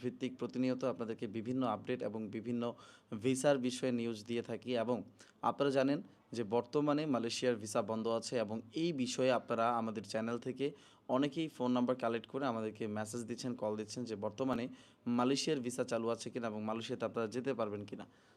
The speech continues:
So যারা বর্তমানে মালয়েশিয়াতে যেতে চাচ্ছেন তাদের জন্য আজকের লাইভটি খুবই গুরুত্বপূর্ণ। So যারা লাইভটিতে জয়েন করবেন তাদেরকে অসংখ্য ধন্যবাদ এবং যারা লাইভটিতে পরে জয়েন করবেন তাদেরকেও ধন্যবাদ। অবশ্যই, অবশ্যই লাইভটি সম্পূর্ণ দেখবেন।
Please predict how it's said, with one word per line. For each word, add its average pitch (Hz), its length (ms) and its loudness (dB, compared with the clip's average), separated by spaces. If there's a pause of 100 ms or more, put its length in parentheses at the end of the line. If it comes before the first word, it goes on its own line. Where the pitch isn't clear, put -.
(180)
So 160 100 4
যারা 127 400 6
বর্তমানে 165 480 2
মালয়েশিয়াতে 127 460 2
যেতে 120 200 -4
চাচ্ছেন 127 340 -4
তাদের 113 220 0
জন্য 117 240 -4
আজকের 123 540 0
লাইভটি 123 400 0 (500)
খুবই 180 240 4
গুরুত্বপূর্ণ। 170 560 2 (100)
So 131 100 4
যারা 120 340 4
লাইভটিতে 127 380 0
জয়েন 117 220 0
করবেন 117 280 -2
তাদেরকে 113 340 -2
অসংখ্য 123 360 -2
ধন্যবাদ 143 320 0
এবং 156 200 4 (460)
যারা 127 300 6
লাইভটিতে 127 400 2
পরে 139 340 4
জয়েন 170 200 4
করবেন 170 280 -2
তাদেরকেও 135 440 2
ধন্যবাদ। 151 480 2
অবশ্যই, 147 400 0
অবশ্যই 151 320 0
লাইভটি 127 400 0
সম্পূর্ণ 127 440 2
দেখবেন। 165 340 2